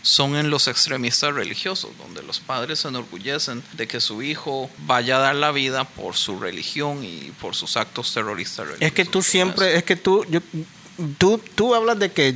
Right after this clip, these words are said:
Speaker 2: yo me voy al extremo, pero yo creo que tú te estás yendo al extremo porque una cosa es ir a defender, una cosa es pelear por una razón y otra cosa es ir a dar la vida sin razón y sin, sin cuestionar nada.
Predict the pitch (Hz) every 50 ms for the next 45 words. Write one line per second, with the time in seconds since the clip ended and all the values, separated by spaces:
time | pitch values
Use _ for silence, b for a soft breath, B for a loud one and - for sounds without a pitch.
0 | 127 127 135 151 165 175 175 165 165 170 175 165 147 139 - - 156 160 180 180
1 | 175 165 - 156 135 131 135 139 - 165 165 170 - 165 143 - - 160 180 185
2 | - 180 156 - - 165 165 165 160 165 165 165 165 151 131 117 - - - -
3 | 147 151 170 170 151 139 - 127 120 - - 117 110 107 - B B B B 151
4 | 170 202 220 220 220 - 220 220 214 - 214 190 185 180 185 175 - 196 196 208
5 | 208 190 185 170 - 165 143 139 135 139 147 156 151 147 151 165 170 170 160 -
6 | - 165 170 160 - 175 160 151 156 - - - 147 139 135 143 147 156 160 -
7 | - 151 131 135 147 156 160 151 147 135 127 127 - - 165 160 151 147 143 135
8 | 135 135 139 165 143 135 127 - 147 147 143 - - 143 135 135 139 139 143 135
9 | 139 139 139 135 131 123 135 143 139 139 131 - - 151 151 151 143 135 123 117
10 | - - 147 139 143 147 143 127 120 - - 139 139 143 143 135 123 - - -
11 | 139 143 147 139 - - 135 127 - - 127 123 123 127 123 120 131 143 156 175
12 | 165 135 107 107